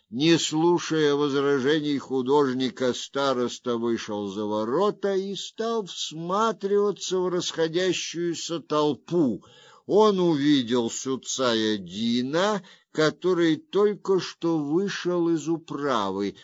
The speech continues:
Фан подошел к нему и сказал: "Господин Дин, его превосходительство просит вас зайти ненадолго к нему в кабинет".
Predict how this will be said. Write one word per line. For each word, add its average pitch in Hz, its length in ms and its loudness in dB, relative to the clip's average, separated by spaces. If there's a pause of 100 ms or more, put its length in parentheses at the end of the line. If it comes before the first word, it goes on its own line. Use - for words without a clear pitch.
Фан 175 680 0
подошел 151 920 -2
к - 160 -14
нему 185 460 -6
и 185 160 -2
сказал: 156 920 0 (500)
"Господин 139 920 -2
Дин, 107 440 -4 (600)
его 117 400 0
превосходительство 170 1400 -2
просит 165 640 -2
вас 160 280 2
зайти 151 640 -2
ненадолго 160 840 -4
к - 120 -16
нему 151 380 -6
в - 120 -16
кабинет". 147 720 -6